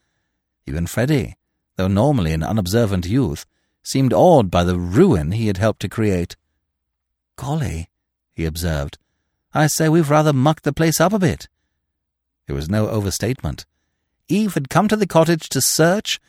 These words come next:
and she had searched thoroughly. The torn carpet lay in an untidy heap against the wall. The table was overturned.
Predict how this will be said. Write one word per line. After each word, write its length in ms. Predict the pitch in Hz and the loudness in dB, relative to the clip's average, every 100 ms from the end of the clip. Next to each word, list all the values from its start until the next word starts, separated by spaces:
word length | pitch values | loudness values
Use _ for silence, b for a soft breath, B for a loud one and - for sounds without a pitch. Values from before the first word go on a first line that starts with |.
| _ - | _ -8
and 120 | 92 | -6
she 180 | - 185 | -2 -2
had 180 | 101 - | -2 -2
searched 500 | - 147 165 - - _ | -2 0 -2 -10 -16 _
thoroughly. 540 | - 101 71 65 58 - _ _ _ _ _ | 0 0 0 -6 -10 -18 _ _ _ _ _
The 80 | - | -10
torn 300 | - 131 156 | 0 2 2
carpet 500 | - 147 156 180 170 - b 123 | 0 2 2 0 -4 -8 b 2
lay 260 | 147 160 | 4 4
in 140 | 151 143 | 4 4
an 100 | 143 | 4
untidy 600 | 202 185 180 185 185 151 | 2 2 4 4 2 2
heap 340 | 160 196 - | 0 -2 -2
against 320 | 135 139 - | 0 0 2
the 80 | 135 | 0
wall. 520 | 104 87 64 50 82 _ _ _ _ | 2 0 -2 -8 -16 _ _ _ _
The 80 | 73 | -10
table 520 | - 160 170 185 190 - - | 0 2 4 0 -2 -8 -6
was 160 | 92 | 0
overturned. 680 | 110 120 120 98 73 - - | 2 2 0 0 -2 -6 -16